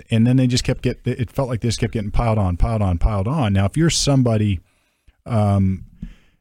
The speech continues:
who's out of work, unable for whatever reason to collect unemployment, who has not been paid since March, and who really wants to run a business,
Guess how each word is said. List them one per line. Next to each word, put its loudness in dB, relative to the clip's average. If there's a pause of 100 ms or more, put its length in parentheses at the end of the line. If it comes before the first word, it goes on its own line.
(300)
who's 2
out 0
of 2
work, -2 (500)
unable 2
for -2
whatever 2
reason 4
to 2
collect -2
unemployment, -2 (480)
who 2
has 0
not 2
been 0
paid 0
since -2
March, -2 (420)
and 0 (100)
who 0
really 2
wants 2
to -2
run 2
a 0
business, 0